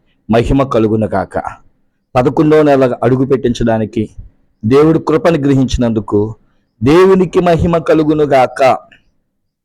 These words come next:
ఈ పూట వాగ్దాన సందేశాన్ని మనం విందాము. యెషయా గ్రంథము,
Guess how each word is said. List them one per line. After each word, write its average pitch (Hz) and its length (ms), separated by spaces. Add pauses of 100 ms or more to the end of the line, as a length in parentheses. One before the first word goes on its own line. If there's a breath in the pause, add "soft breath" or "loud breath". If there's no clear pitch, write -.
(680)
ఈ 135 40
పూట 135 260 (1400)
వాగ్దాన 120 440
సందేశాన్ని 107 960 (760)
మనం 101 200
విందాము. 107 640 (1000)
యెషయా 143 440
గ్రంథము, 113 720